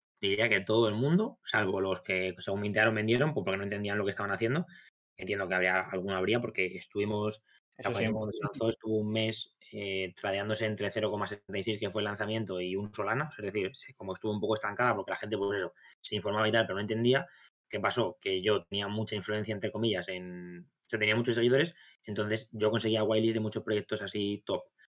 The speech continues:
Speaker 1: ¿Qué pasó? Que a raíz de encadenar tres proyectos que pasaron de un Solana a cien, la gente dijo, "Hostias, me estoy perdiendo aquí y tal". Y pues pasamos de un Solana a ocho o nueve en un par de semanas. Entonces la gente dijo, "Hostia, no sé qué, tal". Y ahora vamos llegando en ese momento, cuando tú vendiste a doce,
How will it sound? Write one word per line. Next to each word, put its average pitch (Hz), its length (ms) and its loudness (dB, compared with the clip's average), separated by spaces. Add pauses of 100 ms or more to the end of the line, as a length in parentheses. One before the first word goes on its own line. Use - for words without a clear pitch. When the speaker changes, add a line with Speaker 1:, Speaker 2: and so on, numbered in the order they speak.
(260)
Speaker 1:
¿Qué 92 80 -4
pasó? 95 300 0
Que 95 80 -6
a 92 80 -2
raíz 95 280 2
de 104 140 0
encadenar 104 460 0
tres 104 180 -2
proyectos 107 440 -2
que - 120 -6
pasaron 104 320 -4
de 101 100 -2
un 104 120 -2
Solana 101 340 -4
a 90 60 -10
cien, 113 400 0
la 107 100 0
gente 98 220 -4
dijo, 92 180 -4
"Hostias, - 460 -4 (240)
me 101 100 -8
estoy - 160 -4
perdiendo 107 300 0
aquí 110 260 4
y 110 60 4
tal". 95 220 -4 (380)
Y 101 120 -6
pues 98 180 -2
pasamos 101 380 0
de 98 320 -2
un 104 120 -2
Solana 95 760 -2 (160)
a 95 240 -2 (120)
ocho 104 260 -2
o 104 40 -2
nueve 113 380 2 (260)
en 95 160 -8
un 101 80 -4
par 101 120 2
de 98 60 2
semanas. 98 360 0
Entonces 92 200 -4
la 92 60 0
gente 98 220 -6
dijo, 92 160 -2
"Hostia, 101 260 -2
no 98 80 -4
sé 98 100 -2
qué, 101 220 -4
tal". 113 160 2 (420)
Y 110 120 -2
ahora 104 160 6
vamos 104 200 0
llegando 107 280 2
en 107 60 0
ese 117 140 0
momento, 160 460 0
cuando 110 200 -4
tú 127 60 6
vendiste 127 300 2
a 117 40 4
doce, 147 340 0